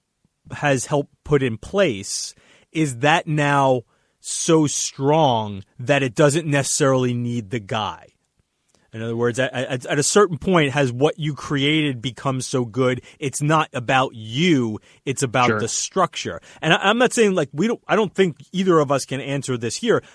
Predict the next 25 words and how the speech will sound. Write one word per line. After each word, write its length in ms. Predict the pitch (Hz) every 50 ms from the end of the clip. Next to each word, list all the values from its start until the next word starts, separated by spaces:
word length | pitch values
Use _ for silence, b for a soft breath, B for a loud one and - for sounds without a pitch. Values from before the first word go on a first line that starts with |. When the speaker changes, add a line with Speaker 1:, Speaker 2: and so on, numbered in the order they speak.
| b
Speaker 1:
That's 320 | - 123 147 170 170 - - -
a 100 | 143 127
to 300 | - - - 180 175 151
be 180 | 135 147 143
determined, 600 | 127 123 123 - - - 202 214 175 139 117 104 110
but 100 | - -
that's 240 | 160 156 156 -
what's 220 | 135 123 117 - -
fascinating. 760 | - _ 147 143 151 139 - - 113 98 90 80 55 55 b b b b b b
Like, 160 | 131 135 120
let's, 260 | 113 131 165 165 - - - _
we'll, 200 | 143 170 220 240
Speaker 2:
Yeah, 200 | 147 170 - - - - _ _
Speaker 1:
like, 140 | 156 151 139
Speaker 2:
yeah. 120 | 170 180
Speaker 1:
what 200 | 147 185 202 196 -
is 320 | 147 170 196 190 160 135
the 160 | 113 139 131
value 600 | 113 107 127 120 117 117 113 107 104 107 104 104
of 220 | - 107 110 104 -
Scott 320 | - - 131 107 104 -
Cochran 560 | - 127 117 107 101 - 110 104 101 95 92 - B B B B B B B -
to 140 | - 143 135
Alabama? 720 | 127 127 120 117 107 104 139 147 151 143 127 117 113 107 b b b b -
And 460 | 185 208 240 220 196 180 165 156